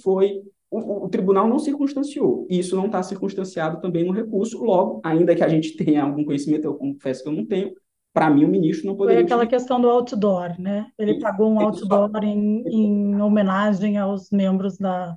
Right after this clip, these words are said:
Speaker 2: Força Tarefa.
Speaker 1: Isso. E o mais curioso é que o ministro Benedito chega a mencionar que, como um fato que seria utilizado,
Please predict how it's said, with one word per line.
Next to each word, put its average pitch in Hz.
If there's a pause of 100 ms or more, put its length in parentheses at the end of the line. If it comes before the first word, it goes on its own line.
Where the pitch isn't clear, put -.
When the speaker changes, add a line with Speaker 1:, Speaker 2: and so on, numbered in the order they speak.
Speaker 2:
Força 190
Tarefa. 175
Speaker 1:
Isso. - (220)
E 226
o -
mais 240
curioso 185
é 151 (100)
que 220
o -
ministro 196
Benedito 170
chega 220
a 180
mencionar 196
que, 180
como 175
um 175
fato 185
que -
seria 160
utilizado, 160